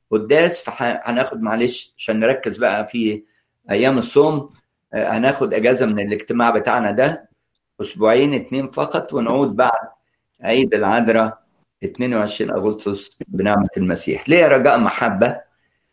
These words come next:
إن الأحباء الشمال خصوصا اللي عايزين يسجلوا في أي قداس، سجلوا قبلها بثلاث أربع أيام عشان نلحق ننزل أساميهم في اللي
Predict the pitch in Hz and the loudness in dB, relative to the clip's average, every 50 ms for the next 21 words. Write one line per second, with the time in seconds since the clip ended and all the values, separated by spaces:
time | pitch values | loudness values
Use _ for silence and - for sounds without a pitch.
0 | _ _ - 131 147 143 123 120 120 117 110 107 - 117 107 98 - 107 - - | _ _ 0 0 2 2 2 2 2 2 0 0 0 -2 -4 -4 -4 -6 -6 -6
1 | 135 123 120 165 - - - - - - 120 120 285 - - - 101 87 - - | -4 -2 -2 0 0 -2 -4 -4 -2 -2 -2 0 -2 -4 -6 -8 -10 -10 -8 -4
2 | - 123 113 107 - 101 82 78 - - _ _ _ _ _ _ _ _ _ _ | -2 -2 -2 0 -2 -4 -6 -6 -8 -14 _ _ _ _ _ _ _ _ _ _
3 | _ - 110 113 110 107 107 104 139 165 151 123 - 131 107 107 123 135 143 - | _ -6 -2 0 0 0 0 0 0 -2 -2 0 0 -2 0 2 2 2 2 2
4 | - - 135 127 117 98 107 98 104 131 135 131 - - 120 117 110 156 160 151 | 0 0 0 0 0 -2 -2 0 0 0 0 0 0 -2 -2 -2 -2 0 2 2
5 | - - 113 110 120 139 - - - 127 117 117 113 131 131 127 110 107 101 101 | 2 0 0 -2 -2 -2 -2 -2 -2 -2 -2 -2 -2 -2 0 0 0 0 0 0
6 | - 117 110 117 127 - 240 240 - - _ _ _ _ _ - - - 123 123 | -2 -2 -2 0 0 -2 -2 -6 -8 -12 _ _ _ _ _ -10 -6 -4 -2 0
7 | 123 135 135 - - 117 110 - - - _ _ _ _ _ - 92 104 117 131 | 2 2 0 0 -2 -4 -4 -4 -6 -14 _ _ _ _ _ -8 -6 -2 0 0
8 | 131 117 113 117 - - 104 98 - 113 107 117 131 127 117 113 107 104 - - | 0 0 0 -2 -2 -2 -4 -4 -2 -2 -2 -2 -2 -2 -2 -2 -4 -4 -4 -2
9 | 117 117 113 107 104 107 107 107 107 | -2 0 0 2 2 2 2 0 -2